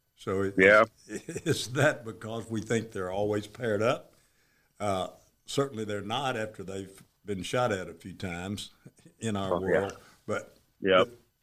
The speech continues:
Speaker 1: you know, Mac does bring up a good point. Do more, do single drakes shy away from more drakes, or are they attracted to more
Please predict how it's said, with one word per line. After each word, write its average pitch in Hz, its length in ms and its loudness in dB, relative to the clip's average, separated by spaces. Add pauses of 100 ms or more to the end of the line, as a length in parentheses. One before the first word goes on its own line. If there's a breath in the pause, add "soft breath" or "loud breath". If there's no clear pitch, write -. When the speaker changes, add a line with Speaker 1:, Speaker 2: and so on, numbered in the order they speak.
Speaker 1:
you 120 80 -4
know, 107 140 0
Mac 127 280 2
does 131 240 0
bring 101 240 -8
up 95 180 -10
a - 40 -14
good 90 240 -4
point. 127 300 -6 (680)
Do 90 140 -8
more, 90 460 -4 (640)
do 90 140 -12 (1000)
single 104 440 -2
drakes 110 580 2 (280 soft breath)
shy 110 300 0
away 110 260 0
from 92 300 -12 (100)
more 107 200 0
drakes, 120 600 2
or 90 120 -2
are 87 40 0
they 95 140 0
attracted 107 580 -2
to 104 60 -12
more 101 340 0